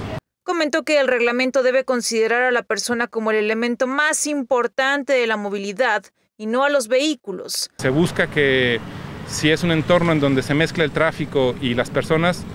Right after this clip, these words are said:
Speaker 2: que haya una velocidad máxima de treinta kilómetros por hora y que las velocidades mayores se permitan en lugares donde el, el tráfico se puede segregar de las personas.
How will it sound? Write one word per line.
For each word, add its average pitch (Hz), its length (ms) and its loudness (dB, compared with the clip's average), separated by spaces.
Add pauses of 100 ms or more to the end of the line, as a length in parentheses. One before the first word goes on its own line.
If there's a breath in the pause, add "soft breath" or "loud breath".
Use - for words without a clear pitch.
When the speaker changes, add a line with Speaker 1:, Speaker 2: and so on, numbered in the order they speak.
(300 loud breath)
Speaker 2:
que 143 80 2
haya 147 160 4
una 147 140 2
velocidad 135 300 0
máxima 143 320 0
de 127 80 0
treinta 139 300 -2 (160)
kilómetros 135 360 -2
por 160 160 2
hora 170 180 2 (600 loud breath)
y 147 100 2
que 180 180 2
las 175 120 4
velocidades 147 340 2
mayores 156 240 2
se 156 80 0
permitan 175 400 2
en 143 100 4
lugares 143 280 4
donde 131 240 4
el, - 120 4
el 131 240 2
tráfico 160 360 2
se 135 80 -2
puede 151 180 2
segregar 131 460 2
de 131 60 0
las 120 120 0
personas. 113 500 -4